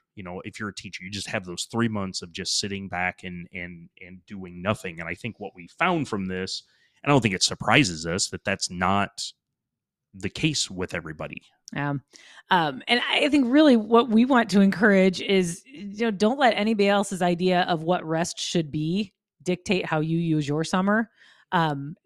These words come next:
Speaker 2: be thoughtful about it and really make choices that are going to give you true rest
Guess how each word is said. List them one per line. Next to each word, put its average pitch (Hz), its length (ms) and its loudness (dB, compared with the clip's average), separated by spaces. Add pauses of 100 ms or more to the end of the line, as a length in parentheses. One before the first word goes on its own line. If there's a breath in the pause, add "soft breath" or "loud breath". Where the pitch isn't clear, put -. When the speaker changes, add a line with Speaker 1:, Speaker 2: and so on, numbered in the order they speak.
(120)
Speaker 2:
be 185 200 0
thoughtful 220 540 0
about 208 300 2
it 240 260 0 (400)
and 180 200 2
really 208 380 4
make 185 400 0
choices 175 640 -2
that 165 160 0
are 165 160 -4
going 170 240 -2
to 160 100 -10
give 151 200 -4
you 143 160 -8
true 233 480 2
rest - 540 -8